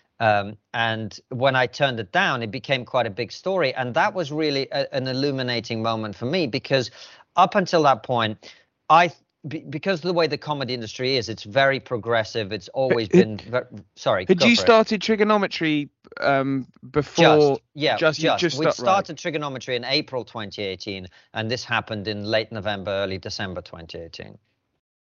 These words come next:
Speaker 2: Okay.
Speaker 1: Uh, so it was a few months into it. And of course, our experience as two comedians who were having conversations with these quote unquote problematic people on our show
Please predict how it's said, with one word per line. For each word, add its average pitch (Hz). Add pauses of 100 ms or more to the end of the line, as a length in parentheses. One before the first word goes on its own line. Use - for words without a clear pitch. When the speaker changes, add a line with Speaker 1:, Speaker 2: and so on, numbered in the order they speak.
(140)
Speaker 2:
Okay. 92 (100)
Speaker 1:
Uh, 101
so 135
it 135
was 127
a 135
few 175
months 127
into 107
it. 80 (520)
And 143
of 139
course, 175
our 180
experience 143
as 117
two 139
comedians 113 (240)
who -
were 123
having 127
conversations 110
with 101
these 101
quote 107
unquote 101
problematic 98
people 110
on 98
our 95
show 95